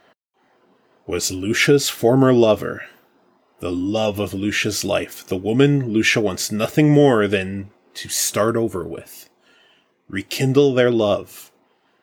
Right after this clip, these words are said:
face the challenges of the Orbis Ethereum together? Was she being held back by the fierce Swordmaster herself?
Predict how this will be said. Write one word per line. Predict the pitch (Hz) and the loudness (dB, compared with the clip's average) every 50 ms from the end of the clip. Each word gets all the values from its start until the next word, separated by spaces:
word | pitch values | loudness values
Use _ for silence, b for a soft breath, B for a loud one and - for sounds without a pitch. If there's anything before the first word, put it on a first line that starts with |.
| _ _ _ _ _ _ _ _ | _ _ _ _ _ _ _ _
face | _ - - 104 120 120 - - | _ -6 -2 0 0 0 -2 -2
the | - 135 - | -2 -2 0
challenges | - - - 139 139 139 135 131 131 - 123 113 - | 2 2 2 2 2 2 2 0 0 0 0 0 0
of | 120 104 101 | -2 -4 -4
the | 101 107 | -2 -2
Orbis | 107 107 113 104 107 - - - | 0 0 0 0 -2 -2 -4 -6
Ethereum | - - - 131 127 123 120 101 95 92 - | -8 -4 0 2 2 2 2 0 -2 -4 -6
together? | - 127 110 101 - 107 98 87 - 92 104 101 - _ _ _ _ _ _ _ _ _ _ _ _ _ _ _ _ _ _ _ _ _ _ _ _ _ - | -6 -6 -6 -6 -4 -4 -4 -4 -4 -8 -10 -12 -14 _ _ _ _ _ _ _ _ _ _ _ _ _ _ _ _ _ _ _ _ _ _ _ _ _ -10
Was | - - - | -4 -2 -2
she | - - 156 | -2 -2 -2
being | 151 151 185 185 190 175 | 0 2 2 4 4 4
held | 143 - 147 143 127 104 - _ | 2 2 2 2 2 0 0 _
back | 110 107 104 - - - - - - - - _ _ _ _ _ _ _ _ _ _ _ _ _ _ _ _ _ _ _ _ _ _ _ _ _ _ _ _ | 2 2 2 2 -2 -6 -10 -14 -16 -16 -20 _ _ _ _ _ _ _ _ _ _ _ _ _ _ _ _ _ _ _ _ _ _ _ _ _ _ _ _
by | - 87 - | -6 -6 -4
the | - 90 - | -4 -4 -4
fierce | - - - - 92 98 110 - - | -6 -6 -4 -4 -2 -2 0 0 -2
Swordmaster | - - - 92 82 85 104 110 95 127 113 104 107 - - - - 117 113 107 - | -2 -2 -2 -2 0 0 0 0 2 2 2 2 2 0 -2 0 2 2 2 0 -2
herself? | - 113 - - - - - 110 139 - - - - - - - | -4 -4 -2 -2 -2 -2 -2 -4 -6 -8 -10 -14 -16 -16 -18 -20